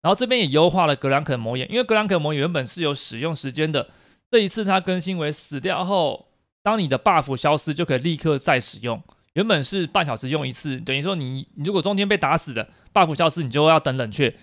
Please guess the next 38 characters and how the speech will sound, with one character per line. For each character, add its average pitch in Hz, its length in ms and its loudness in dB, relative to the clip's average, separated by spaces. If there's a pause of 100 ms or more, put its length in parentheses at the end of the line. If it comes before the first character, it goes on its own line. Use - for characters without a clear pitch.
(120)
现 226 180 2
在 220 120 4
是 220 100 -2
只 147 140 -6
要 147 100 4
buff 143 320 4
消 143 160 2
失 - 100 -8
就 160 140 -2
可 143 120 -6
以 117 40 -2
直 - 140 -12
接 139 140 -2
吃， 139 240 -4
不 - 120 -6
用 165 140 2
再 170 100 2
等 127 140 -2
冷 113 120 -2
却。 113 300 -4 (1400)
好， 208 160 6
第 254 140 2
十 208 160 0
九 180 180 6
个， 139 180 4
这 170 100 0
就 170 80 2
是 170 140 0
讲 123 240 -6
到 156 180 4
的 127 240 2
存 147 300 -4
仓 180 280 0
优 175 140 4
惠 175 160 2
下 147 200 2
降 151 180 0
啦， 135 180 0